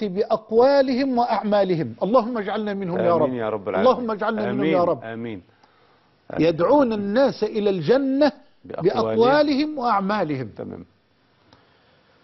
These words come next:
Speaker 1: ودعاة جلسوا يدعون الناس إلى الجنة بأقوالهم ويصدون الناس عنها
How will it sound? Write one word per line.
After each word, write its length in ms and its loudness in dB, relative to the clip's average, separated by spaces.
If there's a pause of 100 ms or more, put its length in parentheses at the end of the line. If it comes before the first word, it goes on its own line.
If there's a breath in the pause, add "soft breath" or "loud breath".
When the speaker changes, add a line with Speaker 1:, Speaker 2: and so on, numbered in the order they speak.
(520 soft breath)
Speaker 1:
ودعاة 880 0 (2000)
جلسوا 640 0
يدعون 580 0
الناس 560 -2
إلى 320 -2
الجنة 760 -2
بأقوالهم 1400 -2 (960)
ويصدون 1040 2
الناس 640 -2
عنها 840 -2